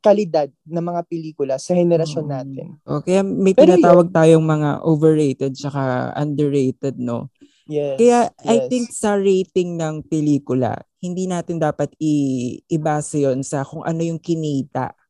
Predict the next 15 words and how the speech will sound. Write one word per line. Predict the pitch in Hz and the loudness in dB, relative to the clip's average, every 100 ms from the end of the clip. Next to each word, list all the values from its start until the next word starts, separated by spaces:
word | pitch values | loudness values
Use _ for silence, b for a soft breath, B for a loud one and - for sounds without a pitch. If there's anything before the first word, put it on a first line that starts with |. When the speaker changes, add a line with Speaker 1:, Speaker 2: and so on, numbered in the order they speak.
| _ _ _ | _ _ _
Speaker 2:
Kasi | 185 220 | -6 -2
walang-wala | 208 214 202 175 180 | 0 0 4 6 6
Speaker 1:
Mm-mm. | 170 | 4
Speaker 2:
talaga | 165 175 165 | 4 2 0
yun. | 160 151 165 | 0 0 -4
Yung | 196 | -6
quality | 196 185 170 165 _ 151 185 | -2 0 0 -2 _ -10 -10
ng | 190 | -12
film, | 175 - 147 156 196 | -14 -8 -6 -6 -6
wala | 196 196 185 | -4 -2 -2
yun | 190 | -4
sa | - 180 | -8 -6
kinikita. | 180 175 160 156 143 165 | -6 -6 -8 -10 -8 -8
Minsan | 202 180 160 214 226 | -6 -8 -4 -4 -4
yung | 208 | -6